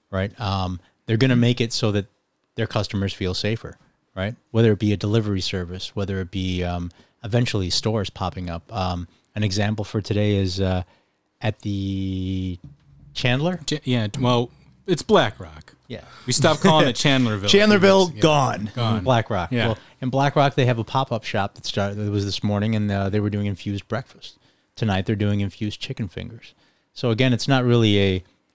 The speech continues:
Speaker 1: a business or a registered business. So there's no, they're not technically or legally selling any kind of marijuana product,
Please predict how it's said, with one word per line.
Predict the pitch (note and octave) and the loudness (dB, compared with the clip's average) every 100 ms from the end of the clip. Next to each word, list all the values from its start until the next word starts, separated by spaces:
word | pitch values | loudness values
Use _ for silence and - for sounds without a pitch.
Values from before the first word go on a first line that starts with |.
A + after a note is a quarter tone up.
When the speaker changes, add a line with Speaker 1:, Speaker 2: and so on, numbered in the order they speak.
| _ | _
Speaker 1:
a | B2+ | 0
business | A2+ A2 G#2+ C3 C#3 - | 2 2 4 2 2 0
or | G#2 | 2
a | |
registered | G2+ G#2+ - C3 A#2+ | 2 0 -2 -2 2
business. | C#3 C#3 C#3 | 2 2 0
So | - | 2
there's | A2 G#2 | 2 2
no, | A2+ A2 G#2+ - | 4 4 2 -2
they're | A2+ | -2
not | C#3+ - _ _ _ _ _ _ _ | -2 -2 _ _ _ _ _ _ _
technically | - D3 D#3 C3+ C3 A#2+ | -4 -2 0 2 4 4
or | G#2 | 4
legally | G#2+ A#2 A#2 A2+ | 4 4 4 2
selling | G#2 - A2 A2 G#2 G#2+ - | 2 0 0 0 -2 -2 -4
any | A2 G#2+ G#2+ G2+ | -2 -2 -2 -4
kind | G#2+ G2+ G2+ | -6 -4 -4
of | |
marijuana | F#2+ F#2 F#2 F2+ F2+ F2 | -6 -6 -6 -6 -8 -10
product, | - E2+ F2+ | -8 -8 -8